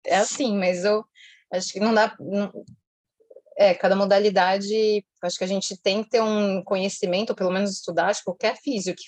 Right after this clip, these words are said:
for olhar vídeo, vai sacar, né, que o boulder é muito mais explosivo, bom, o speed também, e o lead é mais de resistência, mas é, e aí por aí vai.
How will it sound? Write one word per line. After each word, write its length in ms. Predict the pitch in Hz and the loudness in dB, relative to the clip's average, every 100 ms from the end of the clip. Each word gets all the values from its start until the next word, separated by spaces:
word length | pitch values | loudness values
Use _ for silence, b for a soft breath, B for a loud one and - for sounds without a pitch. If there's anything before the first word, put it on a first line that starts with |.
| - | -4
for 200 | 185 185 | 2 4
olhar 500 | 175 165 165 180 185 | 4 4 2 2 0
vídeo, 720 | 160 165 190 208 170 170 160 156 | -2 -6 -4 -2 -4 -4 -6 -2
vai 140 | 170 | -2
sacar, 680 | - 175 - 170 165 156 147 - | -2 -8 -4 0 0 0 -4 -10
né, 200 | 165 160 165 _ _ _ _ _ - | -6 -6 -6 _ _ _ _ _ -6
que 200 | 175 165 | -2 0
o 80 | |
boulder 420 | 156 190 202 214 190 | 2 4 4 4 0
é 60 | |
muito 260 | 180 208 214 | 0 -2 0
mais 140 | 196 | -2
explosivo, 1120 | 190 - 180 165 185 202 226 208 220 233 240 _ _ _ _ - | -2 -6 -6 -4 -2 0 0 0 0 0 -2 _ _ _ _ -2
bom, 100 | 170 | -2
o 60 | |
speed 380 | 170 - 185 175 | -2 -4 -4 0
também, 800 | 190 175 180 185 202 220 233 226 208 190 | -2 2 2 4 2 2 -4 -6 -8 0
e 100 | 185 | 0
o 40 | |
lead 280 | 185 190 196 | 2 2 0
é 80 | 196 _ - | -2 _ -8
mais 240 | 185 180 | -2 0
de 80 | 180 | 0
resistência, 920 | 185 180 - - 170 160 151 - 147 _ _ - | -4 -6 -8 2 2 2 -6 -12 -14 _ _ -6
mas 380 | 147 147 - - - | -6 -6 -14 -12 -2
é, 200 | 151 143 _ - | -2 -2 _ -2
e 40 | 175 | 2
aí 340 | 175 190 190 | 2 0 -2
por 120 | - | 2
aí 240 | 190 185 208 | 4 4 4
vai. 300 | 202 147 | 2 0